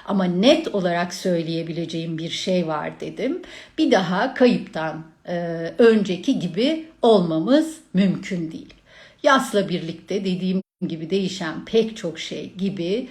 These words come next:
kayıptan önceki yaşama geri dönmeye çalışmak mümkün değil. E, buna dair Netflix dizisi biliyorsunuz, ben kitabımda da uzun uzadıya ona yer verdim, çözümlemeye çalıştım bazı açılardan.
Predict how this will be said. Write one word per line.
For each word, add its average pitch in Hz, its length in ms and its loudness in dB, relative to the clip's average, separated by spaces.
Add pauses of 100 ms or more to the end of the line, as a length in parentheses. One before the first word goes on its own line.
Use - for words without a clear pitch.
(220)
kayıptan 220 560 -2
önceki 170 460 -6
yaşama 170 720 -4 (300)
geri 220 380 2
dönmeye 160 480 -2
çalışmak 208 800 -4 (160)
mümkün 185 540 -2
değil. - 220 -16 (760)
E, 247 240 4
buna 339 260 4
dair 285 760 2
Netflix 269 640 0
dizisi 214 600 -4
biliyorsunuz, 190 640 -4
ben 190 220 2
kitabımda 185 540 -4
da 180 160 -2
uzun 190 280 -6
uzadıya 170 440 -6
ona 170 180 -6
yer 185 380 0
verdim, 175 400 -4
çözümlemeye 170 720 -4
çalıştım 180 580 -6
bazı 165 500 -4
açılardan. 180 840 -8